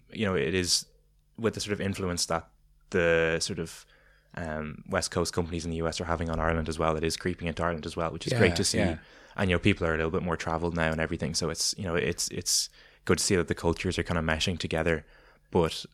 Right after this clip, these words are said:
Speaker 1: um, you know, I think, you know, it, there's, there's a lot happening in, in how people are learning from other cultures as well, and it's, it's great to see.
Speaker 2: Okay.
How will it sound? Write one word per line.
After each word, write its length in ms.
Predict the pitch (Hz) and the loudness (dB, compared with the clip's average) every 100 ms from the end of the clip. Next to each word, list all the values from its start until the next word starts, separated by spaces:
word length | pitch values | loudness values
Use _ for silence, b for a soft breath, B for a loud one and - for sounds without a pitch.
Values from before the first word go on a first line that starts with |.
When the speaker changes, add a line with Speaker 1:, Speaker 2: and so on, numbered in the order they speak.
| - | -8
Speaker 1:
um, 540 | 85 82 80 78 78 - - - - | -4 0 0 -2 -6 -10 -18 -20 -6
you 120 | 135 | 0
know, 100 | 110 | 2
I 60 | 90 | 2
think, 320 | 95 90 - - - - _ _ - - - - | 0 -4 -8 -20 -20 -20 _ _ -20 -20 -20 -12
you 100 | - | -6
know, 120 | 92 | -6
it, 260 | 85 85 - | -6 -8 -2
there's, 420 | 104 90 - - - _ - | 0 0 -2 -6 -10 _ -6
there's 140 | 95 | 0
a 40 | |
lot 140 | 90 87 | 2 4
happening 440 | 87 - 98 85 | 2 0 -2 -2
in, 160 | 82 82 | -4 -6
in 300 | - 87 80 - b b b | -6 -6 -8 -12 b b b
how 220 | 90 82 - _ _ _ - | 0 0 0 _ _ _ -6
people 260 | 98 95 | -2 0
are 60 | 85 | 0
learning 200 | 82 82 | 0 0
from 160 | - | -4
other 120 | 87 82 | -4 -2
cultures 400 | 82 80 80 85 | -2 -2 -4 -6
as 120 | 80 | 0
well, 180 | 82 82 | 2 2
and 120 | 80 | 0
it's, 200 | 78 - | -2 -4
it's 140 | 90 - | -4 -4
great 200 | 85 85 | -4 -2
to 80 | |
see. 300 | 87 76 76 - - | -2 -2 -4 -10 -8
Speaker 2:
Okay. 320 | 123 - 120 | -6 -4 -6